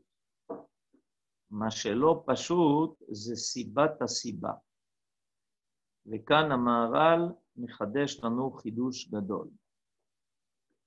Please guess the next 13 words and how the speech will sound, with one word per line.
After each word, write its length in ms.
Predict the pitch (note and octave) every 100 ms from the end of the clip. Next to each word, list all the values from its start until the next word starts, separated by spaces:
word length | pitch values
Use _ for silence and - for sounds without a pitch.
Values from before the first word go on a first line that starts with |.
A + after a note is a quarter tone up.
| _ _ _ _ B2+
כשאנחנו 1200 | A2+ - D3+ C#3 - B2 C3+ D3+ B2 A#2+ G2 - _ _ _ _
מנסים 720 | A#2 A2 A2 G#2+ - D3+ A#2+
להבין 580 | A2 A2 G#2+ A#2 C3+ A#2
דבר, 420 | G#2 F#2 G#2+ B2 E3 A3 _ _ _ _ _ _ _ _ _
צריכים 640 | - - A2 - C#3 B2+ A#2
לא 200 | D3 C3+
רק 220 | C3+ -
להבין 640 | A#2 A#2 A2 A#2 C#3 A2+ G#2 A2+
את 160 | -
הסיבה, 600 | G#2+ - - G2 F#2+ C3 - - _ _ _ _ _ _ _ _ _ _
אלא 300 | A2 A2+ A#2 C#3 D#3 E3 - _ _ _
סיבת 840 | - - - - G#2+ G2 E3 - C#3
הסיבה. 640 | G#2+ - - A2+ G2 A2